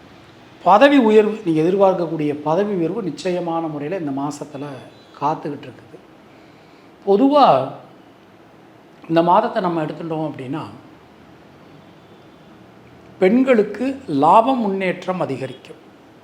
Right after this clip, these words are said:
குடும்பத்தினரால் ஒரு அனுகூலமான ஒரு தன்மை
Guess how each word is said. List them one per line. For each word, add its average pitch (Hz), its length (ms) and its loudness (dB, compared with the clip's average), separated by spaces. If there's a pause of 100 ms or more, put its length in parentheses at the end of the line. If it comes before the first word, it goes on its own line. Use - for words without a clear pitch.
(180)
குடும்பத்தினரால் 190 800 0 (360)
ஒரு 139 160 -6
அனுகூலமான 190 880 -4 (340)
ஒரு 135 220 -8
தன்மை 151 400 -4